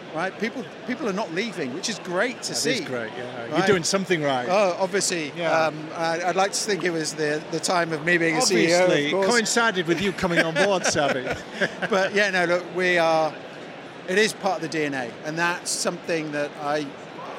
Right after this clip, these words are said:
Speaker 1: I strive for every single day. I wake up wanting to be at DEX
Speaker 2: Yeah.
Speaker 1: because of the great organization, the culture,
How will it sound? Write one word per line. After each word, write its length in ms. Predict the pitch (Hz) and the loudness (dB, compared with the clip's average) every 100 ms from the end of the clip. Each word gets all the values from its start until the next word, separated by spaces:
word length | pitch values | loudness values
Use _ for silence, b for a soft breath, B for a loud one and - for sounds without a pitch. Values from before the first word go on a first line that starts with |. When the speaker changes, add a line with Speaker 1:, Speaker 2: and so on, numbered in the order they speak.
| - - - - - - 160 | -14 -14 -16 -16 -14 -10 -6
Speaker 1:
I 80 | 151 | -4
strive 560 | - - 175 165 160 | -2 0 2 2 2
for 240 | - 147 139 | -2 -2 -2
every 180 | 143 160 | -2 -4
single 280 | 160 147 | -4 -4
day. 200 | 139 131 | -2 -2
I 140 | 123 180 | 0 0
wake 360 | 175 170 165 | 2 0 0
up 220 | 175 143 - - B B B - - - - 139 | -2 -2 -4 -12 B B B -16 -16 -16 -14 -4
wanting 320 | 160 190 185 | 2 2 2
to 120 | - 160 | -2 -4
be 140 | 156 | -4
at 160 | 151 139 | -4 -2
DEX 400 | 147 135 - - | -2 -2 -6 -10
Speaker 2:
Yeah. 140 | 156 | -8
Speaker 1:
because 240 | 120 156 147 | -6 -4 -4
of 100 | 139 | -6
the 80 | |
great 320 | 139 160 151 165 165 | -2 0 0 -2 -6
organization, 640 | 139 147 143 156 143 156 | -4 -4 -4 -4 -4 -6
the 60 | 139 | -8
culture, 640 | - 151 151 156 143 135 | -4 -4 -4 -4 -2 -4